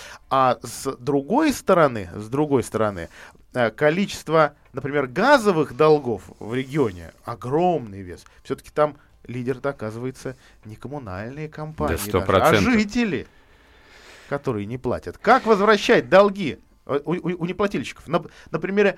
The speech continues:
Speaker 1: вашего товарищества собственников жилья, что вы делаете с неплательщиками?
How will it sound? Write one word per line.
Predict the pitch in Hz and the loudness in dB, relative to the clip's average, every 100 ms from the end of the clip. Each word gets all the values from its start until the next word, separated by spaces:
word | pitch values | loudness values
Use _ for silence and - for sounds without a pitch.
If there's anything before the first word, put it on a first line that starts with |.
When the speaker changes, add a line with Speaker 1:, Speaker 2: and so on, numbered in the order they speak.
| - | -6
Speaker 1:
вашего | 120 165 190 - 104 101 | -4 2 2 2 -6 0
товарищества | 151 165 143 98 95 101 | 2 6 4 2 -10 -8
собственников | - 107 92 107 | -6 -6 -12 -12
жилья, | 98 107 107 | -10 -6 -4
что | - 208 | 0 2
вы | 247 254 | 4 2
делаете | 180 156 117 101 | 2 0 0 -6
с | - | -14
неплательщиками? | 117 135 156 143 98 - 78 | -4 -4 -2 -6 -6 -14 -18